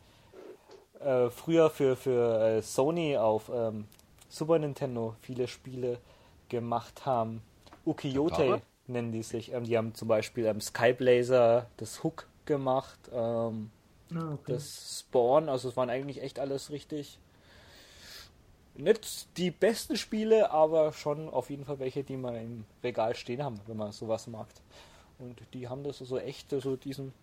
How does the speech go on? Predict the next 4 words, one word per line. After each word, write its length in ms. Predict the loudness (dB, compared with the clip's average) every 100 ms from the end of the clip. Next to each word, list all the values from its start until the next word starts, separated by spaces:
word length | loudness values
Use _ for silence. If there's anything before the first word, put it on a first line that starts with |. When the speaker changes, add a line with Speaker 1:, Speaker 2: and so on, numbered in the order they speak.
| -20
Speaker 1:
Spirit 520 | -20 -6 -2 -2 -2
da 220 | -4 -8 -12 _ _ _ -20 -20 -20 _ _ _ _ _ _ -20 -14
super 340 | -6 -2 -2
umgesetzt. 600 | -4 -8 -10 -10 -14 -20